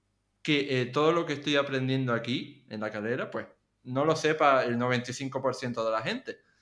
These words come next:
Por, claro, porque no, no tienen conocimientos históricos. Entonces, eh, tengo que hacer algo, ¿no? Para, para intentar, eh, transmitir esos conocimientos que estoy adquiriendo en la carrera.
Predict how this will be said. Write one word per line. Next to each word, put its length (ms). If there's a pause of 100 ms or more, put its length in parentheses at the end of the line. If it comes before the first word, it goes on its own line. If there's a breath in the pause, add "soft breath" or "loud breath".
(400 soft breath)
Por, 460
claro, 260
porque 260
no, 240
no 180
tienen 280
conocimientos 840
históricos. 440 (340 soft breath)
Entonces, 440 (400)
eh, 680 (220)
tengo 320
que 80
hacer 260
algo, 320
¿no? 200
Para, 320
para 180
intentar, 840
eh, 260
transmitir 720
esos 220
conocimientos 800 (240 loud breath)
que 100
estoy 340
adquiriendo 680
en 80
la 120
carrera. 440